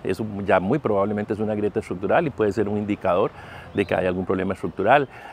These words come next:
Si en las esquinas de dos paredes se mueven much-, muy fácilmente una con respecto a la otra,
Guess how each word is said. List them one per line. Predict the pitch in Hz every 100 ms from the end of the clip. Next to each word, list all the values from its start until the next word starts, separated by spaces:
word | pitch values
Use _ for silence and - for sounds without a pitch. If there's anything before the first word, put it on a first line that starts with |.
| -
Si | - 104
en | 101
las | 92
esquinas | 92 - 117 135 107
de |
dos | 101 101
paredes | - 113 120 123 117
se | 117
mueven | 98 113 117 120 113 101 - -
much-, | 113 98 -
muy | 101 113
fácilmente | 117 113 123 113 123 131 117
una | 110 127 113
con | 107
respecto | 95 98 -
a | 98
la | 92
otra, | 107 143